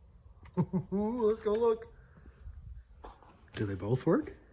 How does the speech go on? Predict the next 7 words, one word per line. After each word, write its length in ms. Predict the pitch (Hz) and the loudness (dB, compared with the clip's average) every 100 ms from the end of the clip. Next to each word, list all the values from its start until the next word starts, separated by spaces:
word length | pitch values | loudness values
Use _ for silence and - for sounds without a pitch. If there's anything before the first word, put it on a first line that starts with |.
| - - - - - - - - - - - - - - - - - | -20 -20 -20 -20 -20 -20 -20 -20 -20 -20 -20 -20 -20 -20 -20 -10 6
Oh, 260 | 202 190 185 | 8 10 8
they 220 | 180 160 | 8 6
do. 640 | 131 185 185 175 160 143 - - - - - - - - - - - - 156 | 4 6 6 6 4 2 -4 -16 -18 -16 -16 -18 -20 -20 -20 -20 -20 -8 2
That 220 | 160 147 | 4 6
is 240 | 151 139 | 2 0
so 320 | - 165 151 147 | 0 2 4 2
cool. 580 | 160 160 156 160 156 | 0 0 2 0 -2